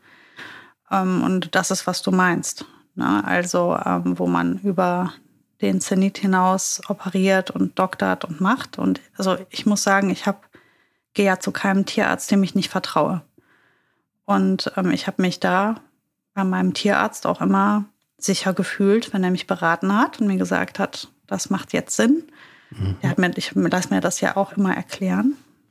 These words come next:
Speaker 1: ähm, damit ich das verstehe, weil wenn ich's nicht verstehe, mach ich's auch auf jeden Fall nicht. Dann muss ich mir das nochmal erklären lassen, solange bis ich's verstehe.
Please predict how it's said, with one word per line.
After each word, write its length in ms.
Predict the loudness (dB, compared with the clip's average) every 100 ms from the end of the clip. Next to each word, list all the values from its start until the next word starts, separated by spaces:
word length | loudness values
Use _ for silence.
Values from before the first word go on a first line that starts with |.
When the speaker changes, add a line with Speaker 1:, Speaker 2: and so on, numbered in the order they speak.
| _ _
Speaker 1:
ähm, 180 | -6 -2
damit 300 | -2 -2 -4
ich 100 | -6
das 160 | -8 -8
verstehe, 640 | -4 -2 2 4 4 4
weil 180 | 2 0
wenn 100 | -2
ich's 180 | -2 -4
nicht 120 | -4
verstehe, 340 | -4 -2 0
mach 200 | 0 -2
ich's 200 | -6 -4
auch 180 | -4 -4
auf 140 | -4
jeden 160 | -2 0
Fall 200 | 0 2
nicht. 360 | 2 2 -2 -2
Dann 100 | 0
muss 160 | 0
ich 100 | -2
mir 100 | -2
das 160 | -2 0
nochmal 260 | 2 4
erklären 400 | 2 2 2 4
lassen, 280 | 4 2 0
solange 300 | 2 2 2
bis 140 | 0 0
ich's 180 | -2 -2
verstehe. 540 | -4 0 2 2 0